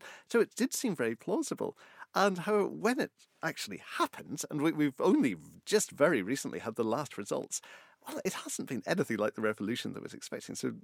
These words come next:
they, the House of Representatives is in Republican hands as expected, but, um, you know, the Democrats keep control of the Senate. And you could see the jubilation and astonishment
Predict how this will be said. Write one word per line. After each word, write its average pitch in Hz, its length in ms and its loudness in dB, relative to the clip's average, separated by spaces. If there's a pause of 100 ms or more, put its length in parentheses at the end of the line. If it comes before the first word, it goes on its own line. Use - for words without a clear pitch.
(360)
they, 123 120 2
the - 140 -6
House 127 160 -2
of - 60 -4
Representatives 226 720 2
is - 200 -6
in 104 280 -4
Republican - 480 -6
hands 120 240 -2
as 110 120 -6
expected, - 600 -6
but, - 300 -6
um, 170 260 -2
you - 180 -14
know, 202 60 -14
the 185 100 -4
Democrats - 600 -8
keep - 160 -12
control 202 400 -2
of 208 80 -2
the 202 80 0
Senate. 330 320 -2
And 185 260 2
you 196 140 -4
could 208 160 -4
see - 360 0
the - 120 -6
jubilation 156 1200 -4 (180)
and 139 100 -2
astonishment - 880 0